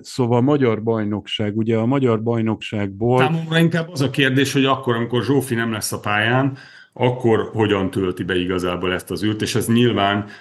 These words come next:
Speaker 2: egy olyan já-, egy nagyon rutinos játékosról van szó, aki azt kiválóan meg fogja csinálni, ezt a, a szervezést, ezt a, a munkát,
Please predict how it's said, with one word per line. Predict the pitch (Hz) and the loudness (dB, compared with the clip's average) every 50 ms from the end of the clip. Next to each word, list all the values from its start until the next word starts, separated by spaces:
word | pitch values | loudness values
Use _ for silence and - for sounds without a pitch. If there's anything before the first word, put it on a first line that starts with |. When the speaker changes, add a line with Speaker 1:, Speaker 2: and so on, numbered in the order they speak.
| - _ | -20 _
Speaker 2:
egy | - 95 92 98 | -8 -6 -2 0
olyan | 110 110 113 110 104 101 95 - | 2 2 2 2 2 0 -2 -4
já-, | - 110 110 110 113 - | -4 -2 0 0 0 0
egy | 113 107 101 | -2 -2 0
nagyon | 110 123 127 123 120 117 | 0 2 4 4 4 4
rutinos | 117 117 120 120 104 95 85 - | 2 0 0 -2 -6 -6 -6 -4
játékosról | - 101 98 95 - 98 90 - 92 - - 95 92 | -4 -4 -2 -2 -4 -4 -6 -6 -8 -8 -6 -4 -2
van | 92 95 92 87 | 0 0 0 0
szó, | - - 98 | 0 -2 -2
aki | 92 90 - 104 | -2 -2 -2 -2
azt | 92 87 - - | -2 -4 -4 -6
kiválóan | - 110 101 95 95 98 104 104 107 110 | -4 -2 0 2 2 4 4 4 4 4
meg | 110 113 120 123 | 2 2 0 0
fogja | 120 127 123 120 123 | 0 0 0 2 2
csinálni, | 123 123 123 127 127 131 131 135 139 139 | 0 0 0 2 2 2 2 2 2 2
ezt | 135 127 135 - | 0 -2 -2 -2
a, | 143 135 131 131 131 127 - - | -2 0 0 0 -2 -4 -6 -4
a | 127 120 120 | -2 -2 -2
szervezést, | - - - 120 117 117 120 120 127 123 135 135 131 131 131 - | -2 -2 -2 -2 0 0 0 -2 -2 0 0 0 -2 -2 -4 -6
ezt | 107 - - - | -8 -8 -6 -4
a, | 117 113 113 113 - - 120 | -2 0 0 -2 -2 -4 -6
a | 120 120 117 117 117 120 | -4 -4 -4 -4 -2 0
munkát, | 123 123 127 127 123 147 139 139 143 135 - | 2 2 2 2 2 2 2 2 2 0 -4